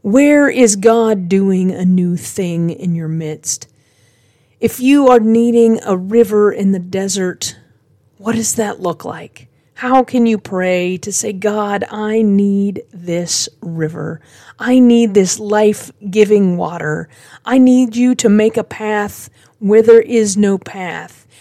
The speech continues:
Make a way where there has not been a way." Because I think that is part of our holding on to hope.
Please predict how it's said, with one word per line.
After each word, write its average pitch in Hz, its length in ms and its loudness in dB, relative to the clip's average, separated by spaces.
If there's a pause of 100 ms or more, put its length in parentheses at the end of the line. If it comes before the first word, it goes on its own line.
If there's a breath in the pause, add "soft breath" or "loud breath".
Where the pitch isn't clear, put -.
(120 soft breath)
Make 233 160 -4
a 226 80 4
way 220 400 4
where 214 240 2
there 208 200 2
has 196 340 -2
not 214 340 -2
been 208 320 4
a 196 80 -2
way." 170 540 -4 (1000)
Because 233 300 -2
I 226 100 2
think 247 280 -2
that 240 260 0
is 226 140 0
part 233 320 2
of 214 100 0
our 214 160 6
holding 226 480 -2
on 180 220 0
to 196 100 -6
hope. 180 400 -8